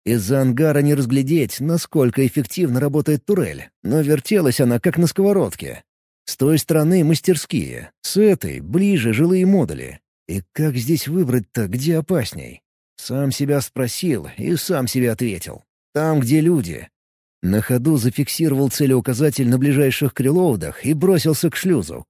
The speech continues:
к которому стекались выжившие монстры с этой стороны. Перед воротами стояли три инженерных дроида, команда скаймастеров в лице одного таймыра и двух амкодеров,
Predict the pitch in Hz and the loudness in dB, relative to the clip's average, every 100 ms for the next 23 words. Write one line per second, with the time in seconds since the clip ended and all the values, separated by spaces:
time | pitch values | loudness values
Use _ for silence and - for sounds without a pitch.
0 | _ 110 110 135 135 123 135 127 147 135 | _ -2 2 2 2 2 -2 0 2 2
1 | 117 147 135 - 135 139 202 170 - 117 | 2 2 2 0 0 2 4 2 0 -4
2 | 117 180 156 147 - 180 135 64 - _ | -2 -2 -2 -2 -2 0 -2 -4 -14 _
3 | _ _ - 113 110 131 180 110 90 98 | _ _ -2 0 2 2 2 0 -4 -4
4 | - 151 156 147 175 185 160 156 175 147 | 0 2 2 2 2 2 2 2 2 2
5 | 175 160 185 95 71 65 - _ 104 117 | 0 0 0 -2 -6 -12 -16 _ 0 4
6 | 143 139 131 - 131 123 156 139 143 127 | 4 4 2 2 2 4 4 2 0 0
7 | 90 131 139 - 143 123 131 131 127 156 | 0 0 0 0 2 2 2 0 0 2
8 | 202 123 78 - 113 165 180 185 180 - | 2 0 -4 -4 -2 0 2 2 0 0
9 | 110 - 69 - | -4 -4 -12 -16